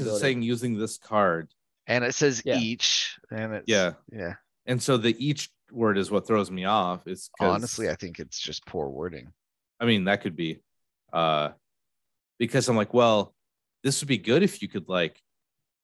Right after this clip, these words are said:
Speaker 1: if there's a way to chain it to all three Droidekas.
Speaker 2: Well,
Speaker 1: And they have
Speaker 2: don't
Speaker 1: standbys, like,
Speaker 2: I think
Speaker 1: I don't
Speaker 2: this
Speaker 1: know.
Speaker 2: is, I mean, this is still a good card.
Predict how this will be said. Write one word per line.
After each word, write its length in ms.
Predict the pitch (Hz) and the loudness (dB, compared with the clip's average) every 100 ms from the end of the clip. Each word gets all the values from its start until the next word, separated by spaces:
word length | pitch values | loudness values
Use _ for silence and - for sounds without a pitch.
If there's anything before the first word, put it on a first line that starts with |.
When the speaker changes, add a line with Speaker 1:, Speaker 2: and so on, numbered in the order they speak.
| _ _ _ - | _ _ _ -2
Speaker 1:
if 180 | 117 113 | 0 2
there's 160 | 110 | 0
a 40 | 98 | 4
way 140 | 107 | 2
to 80 | 90 | 2
chain 300 | - 110 104 | -2 -2 -2
it 120 | 101 | -2
to 100 | - | -2
all 200 | 92 98 | 0 0
three 760 | 95 - 101 95 92 90 85 - | 0 -6 -2 -2 -2 -4 -6 -8
Droidekas. 580 | 85 123 120 87 92 - _ _ _ _ _ _ 156 | -2 -2 -2 -6 -8 -14 _ _ _ _ _ _ 2
Speaker 2:
Well, 180 | 147 | 4
Speaker 1:
And 140 | 98 98 | 4 4
they 60 | 98 | 4
have 100 | 98 | 4
Speaker 2:
don't 60 | |
Speaker 1:
standbys, 680 | 107 98 104 90 85 92 - - | 4 2 2 0 0 -2 -8 -4
like, 320 | 80 80 - _ _ _ _ _ _ _ _ _ | -4 -4 -10 _ _ _ _ _ _ _ _ _
Speaker 2:
I 140 | 127 180 | 0 2
think 240 | - 202 | 2 0
Speaker 1:
I 40 | - | 0
don't 40 | |
Speaker 2:
this 180 | 170 - | -2 -2
Speaker 1:
know. 60 | 139 | -6
Speaker 2:
is, 440 | 127 117 - - _ - | -6 -10 -14 -16 _ -6
I 60 | 151 | -2
mean, 140 | 131 | 0
this 160 | 143 156 | -2 0
is 140 | 151 | -2
still 320 | - - 160 120 | -2 0 2 2
a 100 | 160 _ _ _ _ - | 0 _ _ _ _ -2
good 280 | 120 110 | -2 -2
card. 420 | - 101 90 73 | -4 -4 -4 -8